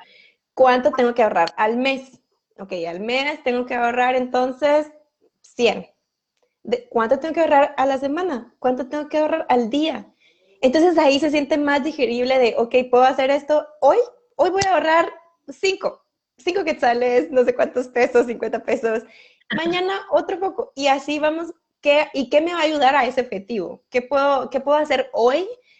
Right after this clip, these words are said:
que me ayude a ese objetivo del día? ¿Qué puedo hacer esta semana para mi objetivo de la semana? Y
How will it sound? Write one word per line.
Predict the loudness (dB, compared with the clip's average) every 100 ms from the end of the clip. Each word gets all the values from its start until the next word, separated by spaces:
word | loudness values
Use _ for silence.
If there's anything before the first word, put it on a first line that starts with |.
| _
que | -4
me | -2
ayude | -2 0 0
a | -2
ese | -6
objetivo | -8 -8 -2 0 0
del | -2 -6
día? | -4 -2 -2 -4
¿Qué | -4
puedo | 0 -2
hacer | 0 -2 -2
esta | -4 -4
semana | -4 -4 -4 -6 -4
para | -4
mi | -6
objetivo | -10 -10 -8
de | -8
la | -10
semana? | -10 -8 -8 -4
Y | -4 -4